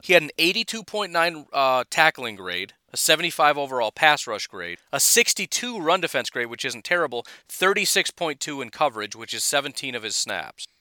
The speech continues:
He was targeted six times, five of them were caught for forty-seven yards. So,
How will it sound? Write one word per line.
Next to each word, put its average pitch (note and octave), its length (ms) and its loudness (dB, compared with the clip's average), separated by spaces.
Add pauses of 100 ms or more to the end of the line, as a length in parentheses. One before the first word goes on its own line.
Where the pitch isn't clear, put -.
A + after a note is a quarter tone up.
(180)
He D#3+ 100 -8
was D#3+ 80 -2
targeted D3 400 4
six - 300 0
times, D3 360 -4
five C#3 280 2
of C#3 40 -6
them C3+ 140 -6
were B2 80 -10
caught A#2+ 300 -2
for A#2+ 100 -18
forty-seven A2+ 640 -8
yards. G2 480 -10 (260)
So, D3 340 2